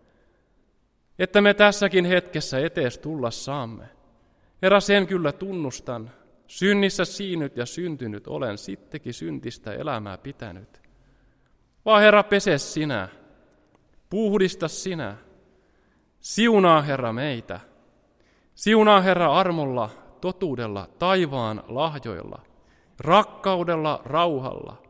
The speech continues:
anteeksi antamuksella. Herra, pueta sinä meitä sinun kirkkaudella, sinun pyhyydelläsi,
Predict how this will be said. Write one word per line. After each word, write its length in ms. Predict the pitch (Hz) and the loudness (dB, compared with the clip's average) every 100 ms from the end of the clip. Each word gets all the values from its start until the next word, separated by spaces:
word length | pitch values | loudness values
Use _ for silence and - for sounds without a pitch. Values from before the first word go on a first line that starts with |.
| _ _ _ _ _ | _ _ _ _ _
anteeksi 640 | 151 190 180 151 135 - 117 | 2 2 2 -2 -4 -6 -6
antamuksella. 880 | 147 147 123 101 - - 57 52 - _ _ _ _ _ _ _ _ _ | -6 -6 -10 -12 -14 -18 -18 -20 -20 _ _ _ _ _ _ _ _ _
Herra, 180 | 185 208 | 4 4
pueta 440 | 202 220 226 214 196 | 4 6 6 6 4
sinä 360 | - 202 185 | 2 0 0
meitä 260 | 165 147 135 | 0 -2 -4
sinun 280 | 151 139 107 | -4 -4 -6
kirkkaudella, 760 | 156 180 - - 131 117 110 | -6 -6 -6 -10 -8 -8 -10
sinun 300 | 107 - 131 | -10 -10 -12
pyhyydelläsi, 880 | 120 202 175 147 110 58 - - - | -10 -12 -10 -10 -10 -12 -16 -18 -20